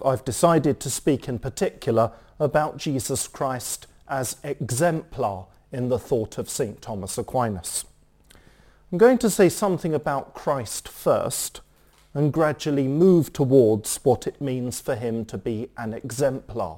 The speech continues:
for us. So I begin by asking who and what Jesus is, according to Thomas Aquinas.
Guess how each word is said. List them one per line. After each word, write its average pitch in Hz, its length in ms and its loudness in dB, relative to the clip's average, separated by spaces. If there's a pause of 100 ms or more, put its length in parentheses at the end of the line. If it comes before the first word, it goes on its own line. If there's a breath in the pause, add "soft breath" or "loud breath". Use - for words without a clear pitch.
for 90 300 -4
us. - 340 -12 (1080 soft breath)
So 180 280 2
I 180 80 4
begin 233 480 2
by 135 260 2
asking 131 600 0 (220 soft breath)
who 175 440 4
and 160 200 2
what 120 480 0
Jesus 113 580 -6 (100)
is, 123 440 0 (300)
according 110 520 -4
to - 120 -10
Thomas 98 380 -8
Aquinas. 104 720 -4